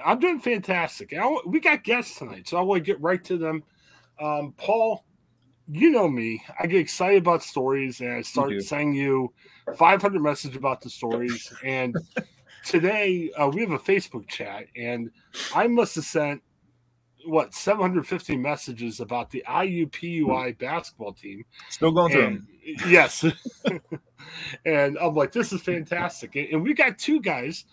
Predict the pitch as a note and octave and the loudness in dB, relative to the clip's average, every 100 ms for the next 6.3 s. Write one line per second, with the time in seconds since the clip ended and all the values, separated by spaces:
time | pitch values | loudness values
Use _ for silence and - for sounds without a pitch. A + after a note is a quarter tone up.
0 | - - G#3 A#3 F#3 F#3+ D#4+ D4 G#3 F3+ | -20 -6 10 10 8 0 2 4 4 2
1 | D#3 - A3 A#3 F#3+ B2+ - C#3 C#3 _ | 2 -4 -2 2 2 0 -4 -8 -8 _
2 | _ _ - F#3+ B3 C#4+ B3 - G#3 G3+ | _ _ 6 8 8 6 2 2 2 2
3 | - A3+ G3 - A2+ - - - _ _ | 0 2 2 0 -8 -8 -10 -16 _ _
4 | _ A#2+ B2+ B2+ B2 A#2 A2 _ _ _ | _ -6 -2 -2 -4 -8 -10 _ _ _
5 | _ - C3 E3+ - E3+ G3 F3 F3+ F3 | _ -14 4 4 4 -2 -4 -2 0 0
6 | F3 C#3 C#3+ | 2 2 0